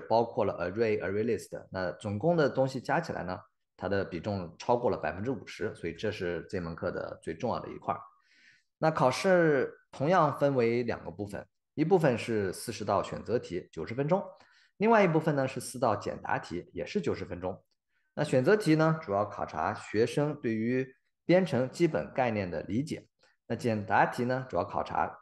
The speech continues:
学生用编程解答问题的能力，以及学生实际动手编码的能力。那需要注意的是啊，计算机这门课的考试，简答题的编写代码全部都是手写代码，需要同学在日常代码的练习中，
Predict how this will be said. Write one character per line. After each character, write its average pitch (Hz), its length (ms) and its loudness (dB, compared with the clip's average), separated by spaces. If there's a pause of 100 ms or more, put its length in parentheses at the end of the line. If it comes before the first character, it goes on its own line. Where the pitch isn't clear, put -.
学 107 220 -2
生 139 340 0
用 113 260 -4
编 160 280 4
程 107 320 -6 (320)
解 98 140 -2
答 90 160 4
问 123 160 2
题 110 80 -6
的 101 120 -2
能 98 200 -6
力， - 360 -2
以 98 100 -8
及 113 360 0
学 110 240 0
生 139 220 -2
实 120 160 -6
际 143 160 -2
动 165 220 2
手 - 160 0
编 185 240 0
码 160 140 -2
的 82 120 -6
能 80 180 -6
力。 - 200 -8 (500)
那 147 80 2
需 156 160 0
要 202 100 10
注 202 200 4
意 156 60 8
的 113 120 4
是 - 160 -4
啊， 67 80 -2 (420)
计 - 140 -4
算 156 240 4
机 151 560 0 (140)
这 160 100 2
门 127 160 2
课 120 200 2
的 107 100 2
考 76 240 -4
试， - 340 -6 (360)
简 107 220 2
答 113 200 4
题 170 180 2
的 156 80 8
编 170 260 4
写 85 180 -2
代 107 180 -2
码 64 160 -6
全 104 240 -2
部 113 60 -2
都 113 100 4
是 107 140 -2
手 135 240 2
写 - 180 -2
代 69 180 -4
码， - 100 -12 (440)
需 - 160 -2
要 135 140 6
同 131 200 0
学 127 160 0
在 120 360 0
日 127 120 -2
常 98 260 -2
代 110 120 2
码 85 140 0
的 85 100 -2
练 127 180 0
习 101 160 -8
中， 107 320 -4